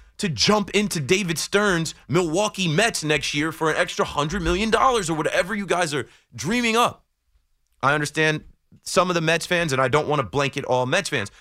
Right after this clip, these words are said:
some of the Mets fans are so down on this season and think the Mets are gonna be terrible. All you have is to look forward to the offseason next year. I'm not doing that. I'm a Yankee fan. I'm excited for this season.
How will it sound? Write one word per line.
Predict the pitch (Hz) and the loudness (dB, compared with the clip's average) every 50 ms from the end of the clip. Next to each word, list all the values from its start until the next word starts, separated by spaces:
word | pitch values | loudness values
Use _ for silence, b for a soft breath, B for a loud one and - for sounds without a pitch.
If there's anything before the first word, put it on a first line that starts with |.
| b b | b b
some | - - 208 202 | -2 0 2 2
of | 190 | 2
the | 175 | 2
Mets | 165 165 165 156 | 2 0 0 0
fans | - - 160 151 151 147 | 0 0 2 2 2 0
are | 135 | -2
so | 117 - 190 165 131 | -4 -2 -2 -2 0
down | 101 - 151 170 190 185 | 0 2 2 4 4 4
on | 175 160 | 2 0
this | 143 135 - | 0 -2 -4
season | - - 131 120 113 127 | -4 -4 -4 -2 -2 -2
and | 120 113 | -4 -2
think | - 143 113 | -4 -4 -2
the | - 139 | -2 0
Mets | 143 147 - | 0 0 0
are | 147 | -2
gonna | 139 135 | -2 -2
be | 113 113 | -4 -6
terrible. | 107 - - 190 196 190 165 123 123 120 117 B B B B B _ | -4 -2 0 2 2 2 2 2 0 0 -2 B B B B B _
All | - 180 208 220 214 190 | 2 4 4 2 0 0
you | 170 160 170 160 | -2 -4 -4 -4
have | 143 131 143 175 196 202 190 151 117 107 104 - _ _ _ _ _ _ | 0 2 2 4 4 4 2 2 0 -2 -6 -12 _ _ _ _ _ _
is | - 147 147 | -4 -4 -2
to | - - | -2 -2
look | 147 151 165 156 | 0 0 0 -2
forward | - - - 156 156 143 123 110 92 80 _ _ _ _ _ _ _ _ _ _ | -2 0 0 0 2 0 0 -2 -4 -6 _ _ _ _ _ _ _ _ _ _
to | - - | -2 0
the | 175 143 151 143 | 0 2 2 2
offseason | 147 143 139 127 - - 151 127 113 123 110 104 | 2 0 0 -2 -2 -2 0 0 0 0 0 0
next | 107 127 170 170 147 - - | 0 2 2 2 0 0 -2
year. | 131 107 87 87 b b b b b - | -2 -2 -4 -6 b b b b b 0
I'm | 165 196 202 | 0 2 2
not | 190 170 139 107 | 2 0 0 0
doing | 98 147 160 143 | 0 0 0 0
that. | 120 104 85 - _ _ _ - | 0 -2 -4 -6 _ _ _ -4
I'm | 127 139 | -2 0
a | |
Yankee | 151 160 165 170 160 - | 0 0 -2 -2 -4 -8
fan. | 127 - - 117 101 90 - | -10 -6 -2 -2 -2 0 0
I'm | - 139 151 | -2 -2 -2
excited | 135 - - 147 135 131 | 0 0 0 0 0 0
for | - - | -4 -6
this | 104 92 104 156 170 - | -8 -4 -2 -2 -2 -2
season. | - - 151 131 104 87 87 82 | -4 -4 -4 -4 -4 -4 -6 -8